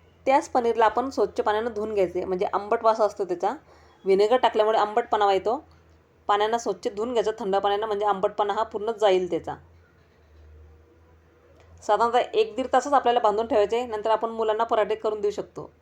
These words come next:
बघू शकतात आपलं कुकरची शिट्टी झाली, थंड झाल्यानंतर कुकर खोलायचं आहे आणि तूप किती मस्त आणि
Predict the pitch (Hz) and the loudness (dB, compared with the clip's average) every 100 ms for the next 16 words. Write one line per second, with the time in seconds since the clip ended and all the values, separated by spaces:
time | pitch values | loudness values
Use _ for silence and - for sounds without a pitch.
0 | _ 175 185 233 247 190 214 214 208 220 | _ -6 -2 -2 -2 -4 -2 -2 -4 -4
1 | 220 220 220 240 - 220 202 196 220 220 | -6 -6 -8 -10 -12 -4 -2 -2 -6 -6
2 | 202 208 190 196 208 220 220 233 240 226 | -4 -2 -2 -4 -8 -8 -4 -4 -2 -2
3 | 220 254 - - - - 220 233 262 247 | -4 -6 -16 -20 -14 -6 -4 -4 -6 -6
4 | 254 240 240 247 247 - 240 233 | -8 -6 -4 -4 -6 -8 -4 -4